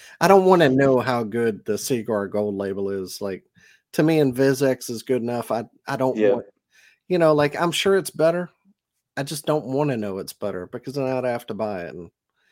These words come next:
Speaker 1: Invisex
Speaker 2: Yeah,
Speaker 1: is good
Speaker 2: but
Speaker 1: enough.
Speaker 2: you get a f-, fifty yard spool for how much? Thirty bucks or something when you can get it, a spool of Invisex, like, two hundred yards for
Speaker 1: Yeah, it says
Speaker 2: seventeen dollars.
Speaker 1: thirty-two.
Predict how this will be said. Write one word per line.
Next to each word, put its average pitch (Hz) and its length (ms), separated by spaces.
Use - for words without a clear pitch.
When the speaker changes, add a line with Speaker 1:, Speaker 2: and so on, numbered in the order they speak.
Speaker 1:
Invisex 110 460
Speaker 2:
Yeah, 151 60
Speaker 1:
is 143 60
good - 0
Speaker 2:
but 123 160
Speaker 1:
enough. - 200
Speaker 2:
you 147 120
get 135 160
a 113 100
f-, - 360
fifty 156 280
yard 139 280
spool 143 360
for 117 260
how 127 120
much? 110 340
Thirty 127 220
bucks 131 280
or - 60
something 147 340
when 110 160
you 120 80
can 117 100
get 117 120
it, 117 200
a - 80
spool 135 340
of 110 80
Invisex, 107 540
like, - 120
two 113 180
hundred 127 200
yards 107 380
for 101 360
Speaker 1:
Yeah, 113 240
it 143 40
says 175 300
Speaker 2:
seventeen 147 500
dollars. 113 220
Speaker 1:
thirty-two. 107 80